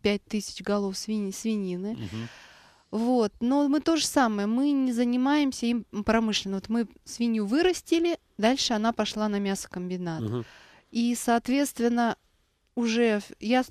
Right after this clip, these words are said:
Speaker 1: точно так же покупаю там в тех же магазинах,
Speaker 2: Мгм.
Speaker 1: там в Метро, покупаю уже,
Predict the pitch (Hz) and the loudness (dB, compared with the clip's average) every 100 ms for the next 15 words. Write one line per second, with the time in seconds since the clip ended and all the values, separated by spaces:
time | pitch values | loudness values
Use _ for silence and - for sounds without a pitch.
0 | - 233 220 208 233 247 - 196 - - | -2 -2 0 0 0 0 -6 -12 -16 -2
1 | 226 214 190 180 160 160 - - 202 190 | 2 2 0 -4 -6 -10 -8 -4 -4 -4
2 | 196 190 202 202 190 170 135 175 175 214 | -4 -2 -2 -2 -4 -6 -8 -10 -6 -2
3 | 240 254 - 196 - - 190 214 196 185 | 0 -2 -4 -6 -8 -12 -4 -2 0 -2
4 | 185 185 | -4 -6